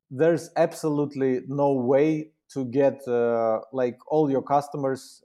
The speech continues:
like, to educate all your customers, uh, on your features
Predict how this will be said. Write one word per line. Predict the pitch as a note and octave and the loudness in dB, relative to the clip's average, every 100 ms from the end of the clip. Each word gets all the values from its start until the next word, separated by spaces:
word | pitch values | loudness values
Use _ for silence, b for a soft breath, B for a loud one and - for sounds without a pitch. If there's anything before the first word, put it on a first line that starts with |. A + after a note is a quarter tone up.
| _ | _
like, | C3+ C3 - | -6 -6 -4
to | C#3+ | -4
educate | B2+ B2 D3 C#3+ | -4 -2 -2 0
all | C#3 B2+ | -2 -2
your | |
customers, | A#2+ C3+ C3+ C3 B2+ A#2 C3+ C3 - | -2 -2 -2 -6 -6 -6 -10 -10 -8
uh, | B2+ A#2+ - | -6 -6 -4
on | C#3 | -6
your | B2+ B2 | -4 -6
features | A#2 E3 D#3+ D#3 C#3 | -6 -8 -6 -4 -6